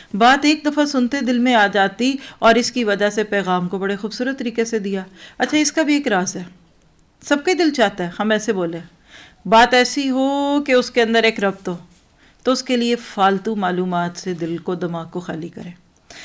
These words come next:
جس طرح ہمارے گھروں میں بہت فالتو چیزیں جمع ہیں اور رنگ برنگی چیزیں جمع ہیں نا،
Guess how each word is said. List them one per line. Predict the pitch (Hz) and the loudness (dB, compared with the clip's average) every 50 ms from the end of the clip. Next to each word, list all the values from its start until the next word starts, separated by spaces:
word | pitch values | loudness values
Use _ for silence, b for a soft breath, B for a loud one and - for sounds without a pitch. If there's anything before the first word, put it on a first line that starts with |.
| B B B B _ | B B B B _
جس | 185 240 262 - | -2 -2 -2 0
طرح | 311 294 | 0 2
ہمارے | 285 269 269 269 285 285 | 2 2 2 2 0 0
گھروں | 196 214 202 190 202 | 0 -2 0 0 0
میں | 220 247 254 214 | 2 0 0 0
بہت | 185 196 180 214 226 247 247 | -2 -2 0 2 2 2 2
فالتو | 247 240 190 185 175 208 247 | 2 0 0 0 0 -2 -4
چیزیں | 233 247 226 226 240 | -2 -4 -2 -2 -2
جمع | 226 214 196 180 202 | -2 -2 -2 2 2
ہیں | 220 220 | 2 4
اور | |
رنگ | 196 214 220 247 | 4 4 2 2
برنگی | 277 277 294 294 294 294 302 | 2 2 2 2 4 4 2
چیزیں | 294 277 247 214 233 226 | 2 0 0 0 0 0
جمع | 226 226 202 202 202 | 0 0 0 0 0
ہیں | 208 | 0
نا، | 220 247 | -2 -4